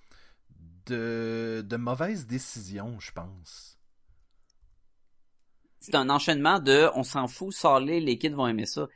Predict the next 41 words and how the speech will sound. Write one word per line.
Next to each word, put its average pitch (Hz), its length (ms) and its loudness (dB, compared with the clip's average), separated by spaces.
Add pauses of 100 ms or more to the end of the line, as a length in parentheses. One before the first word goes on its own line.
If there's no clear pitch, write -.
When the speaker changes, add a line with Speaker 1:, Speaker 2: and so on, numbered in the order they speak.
Speaker 2:
C'est - 160 2
un 160 80 10
bon 247 180 8
complément 180 500 4
si - 220 -4
t'aimes, 170 200 2
mettons, 151 300 2
des 131 140 0
dessins 120 260 0
animés 123 280 2
pis - 80 -16
tu 120 120 -8
veux 110 100 -4
de - 60 -16
quoi 139 220 -2
pour 127 100 -2
le 113 60 0
spécial 123 340 -4
de 113 80 -2
Noël. 113 340 0 (400)
Tu 240 80 2
sais, 262 40 2
c'est - 100 -6
pas - 120 6
pire - 160 2
qu'un 151 140 4
spécial, 160 640 6
euh, 101 140 6
spécial 120 360 0
d'Halloween, 120 360 4
c'est - 100 -12
pas 127 80 2
pire 170 120 0
qu'un 143 100 0
spécial 139 380 0
de 131 80 2
Noël, 107 300 4
mettons, 117 200 0
avec 117 120 -2
les 92 80 4
Avengers, 92 320 -2